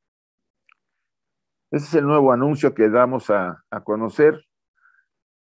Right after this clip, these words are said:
Es el monográfico, la segunda parte del monográfico, monográfico Los sueños en la enseñanza oculta. Si recuerdan que ya tuvimos una parte,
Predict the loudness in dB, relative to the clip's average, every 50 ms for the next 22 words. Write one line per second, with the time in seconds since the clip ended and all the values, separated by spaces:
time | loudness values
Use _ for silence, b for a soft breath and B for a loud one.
0 | _ _ -6 -4 -2 0 0 0 0 -2 -2 -2 -2 0 2 0 0 0 -6 -8
1 | -6 -8 -8 -8 -8 -8 -8 -8 -8 -10 -10 -10 -10 -6 -6 -8 -6 -4 -4 -4
2 | -4 -2 -4 -4 -2 -2 -4 -4 -4 -8 -10 -10 -10 -10 -6 -4 -2 -2 -4 -4
3 | -6 -12 -12 -8 -6 -6 -6 -6 -10 _ _ _ _ -12 -12 -8 -8 -6 -4 -4
4 | -4 -4 -4 -6 -2 -2 -2 -2 -2 -4 -6 -6 -6 -4 -4 -6 -4 -6 -6 -6
5 | -6 -10 -10 -8 -4 -4 -4 -4 -2 -2 -4 -4 -2 0 0 0 0 -2 -4 -8
6 | -8 -8 _ -10 -10 -10 -6 -4 -4 -4 -4 -4 -6 -8 -8 -6 -6 -6 -6 -6
7 | -8 -12 _ _ b b b b b b b _ _ _ _ -4 -2 -2 -2 -4
8 | -2 0 0 0 0 -2 -4 -4 -4 -4 -4 -8